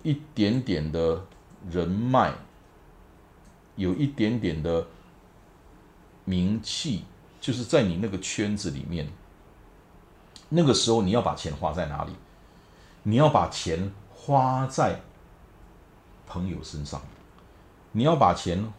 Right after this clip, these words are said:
花在帮助别人身上，也不是把钱存起来。因为在那个阶段是你最需要去，我很讨厌用经营人脉这个词，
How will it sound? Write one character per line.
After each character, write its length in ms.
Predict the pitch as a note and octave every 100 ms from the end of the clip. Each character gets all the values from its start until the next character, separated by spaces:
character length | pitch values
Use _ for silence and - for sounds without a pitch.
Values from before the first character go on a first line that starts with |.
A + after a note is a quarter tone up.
| -
花 460 | C#3 B2+ B2 C3
在 320 | C3 D3 F2+ - - - - - - - - - - - - -
帮 240 | D3 C3 C3
助 160 | D3+
别 240 | F#2 F2+ F2+
人 160 | D#2+
身 200 | - D#2+
上， 280 | D2+ D2+ D2 - - - - - - - - - - - -
也 180 | A#2 G2+
不 140 | G#2
是 140 | B2 F3
把 160 | -
钱 220 | E2+ E2+
存 200 | F2 F2+
起 160 | F2+ -
来。 180 | - - - - - - - - - - -
因 160 | D3+ D3+
为 240 | D#3 A2 - - - -
在 240 | - F3
那 160 | E3+ G3
个 100 | C3+
阶 300 | - C#3+ C3+
段 320 | C3+ A2+ F2 - - -
是 220 | - F3
你 200 | A2+ F2 -
最 300 | - G#3+ C3+
需 300 | - - D3
要 220 | C3+ A2
去， 400 | G#2 - B2 F#2+ - - - - - - - - - - -
我 100 | C3+
很 180 | D3 F3
讨 180 | - G2+
厌 140 | B2+
用 180 | C#3 A#2
经 260 | - C#3+
营 160 | A#2+ G2
人 140 | F#2
脉 180 | G2+ B2+
这 140 | G2 A2+
个 80 |
词， 340 | F2+ - D#2